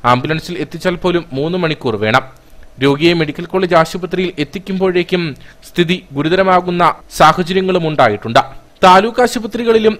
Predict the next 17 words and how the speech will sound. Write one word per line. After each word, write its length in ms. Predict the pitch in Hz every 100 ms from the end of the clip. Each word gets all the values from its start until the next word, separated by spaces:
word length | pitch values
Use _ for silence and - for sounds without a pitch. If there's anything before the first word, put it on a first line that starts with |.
| -
വന്യമൃഗ 460 | 160 175 202 214 208
ആക്രമണം 600 | 233 226 196 202 208 202
രൂക്ഷമായ 460 | 190 214 196 196
പ്രദേശങ്ങളിലെ 680 | 190 185 190 190 190 190 185
പൊതുജനാരോഗ്യ 680 | 185 165 170 190 190 185 190
കേന്ദ്രങ്ങളിലും 640 | 190 185 190 185 180 180 135
വാക്സിൻ 380 | 143 151 196
ലഭ്യമാക്കിയാൽ 680 | 180 170 - 185 175 185 185
മാത്രമേ 400 | 180 170 175 175
നാട്ടുകാർക്ക് 840 | 170 151 - 175 175 170 175 160 - - -
പ്രയോജനപ്രദമാകുകയുള്ളൂ. 1300 | 160 170 170 180 175 170 170 156 127 110 113 135 - - - -
ഇതിനായി 380 | 127 147 160 170
അടിയന്തര 440 | 143 143 160 170
നടപടി 480 | 170 156 156 170 170 139
അധികൃതരുടെ 520 | 139 156 165 170 175
ഭാഗത്തു 400 | 160 156 160 175
നിന്നും 280 | 180 180 175